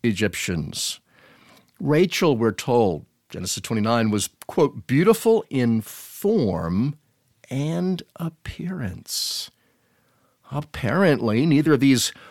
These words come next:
wives of the patriarchs were called to cover their beauty with a burqa. And in fact, there's a long list of prominent women who are praised for their beauty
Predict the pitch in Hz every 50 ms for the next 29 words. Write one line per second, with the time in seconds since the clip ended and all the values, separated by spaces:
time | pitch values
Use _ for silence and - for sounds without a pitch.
0 | - _ _ - - 92 92 98 101 107 117 131 135 123 - 147 123 147 139 -
1 | 127 117 113 - 120 110 104 123 143 - - 135 - - - 123 120 120 120 -
2 | 127 - - - - 123 107 131 123 110 131 123 117 98 85 107 117 113 117 117
3 | 110 110 107 - 120 107 90 - 131 131 135 - - 101 120 151 147 _ _ _
4 | _ _ _ _ _ _ _ _ _ _ _ _ _ _ _ _ _ _ _ _
5 | _ _ _ _ _ - 214 131 120 117 - - 135 127 - 127 117 107 113 104
6 | 104 104 110 110 113 151 - - - 107 87 - - - - _ _ _ _ _
7 | _ _ _ _ - - - - 98 101 113 123 131 - 156 185 214 151 117 110
8 | 107 110 110 - - - - 110 95 104 120 131 - - - - 156 165 139 104
9 | 104 90 87 80 87 98 104